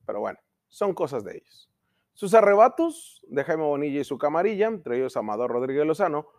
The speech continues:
propiciaron que la misma Suprema Corte lo haya señalado de fraude constitucional cuando amplió su gobierno y comprobó, comprobó que la realidad supera la ficción. Entre sus seguidores, que lo proclamaron como el estadista intocado,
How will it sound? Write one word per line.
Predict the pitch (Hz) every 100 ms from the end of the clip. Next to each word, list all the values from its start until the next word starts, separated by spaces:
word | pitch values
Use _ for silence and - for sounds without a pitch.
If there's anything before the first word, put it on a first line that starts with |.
| _ _ -
propiciaron | 156 160 147 190 196 202
que | 190
la | 165 147
misma | 185 180 196
Suprema | 180 139 156 156
Corte | 160 165 180
lo | 156
haya | 151 160
señalado | 156 131 135 156 160
de | 131
fraude | - 160 175 175
constitucional | 165 139 - 123 123 143 120 92 _ _ _ -
cuando | 135 131
amplió | 131 139 151
su | 175
gobierno | 175 175 185 180 220
y |
comprobó, | 190 131 113 123 120 123 -
comprobó | - 123 127 123 156
que | 165
la | 156
realidad | 127 120 123 151 165 _ _ _
supera | 143 123 131 127
la | 117
ficción. | 120 - 147 127 - _ _ _ _ _
Entre | 196 233 226 214 180
sus | 196
seguidores, | 180 151 92 - - - _ _ _ _ _
que | 143
lo | 147 147
proclamaron | 147 156 151 151 151 131
como | 139 131
el | 131
estadista | 135 - 143 143 180 - 165
intocado, | 143 139 131 143 123 127 143 185 247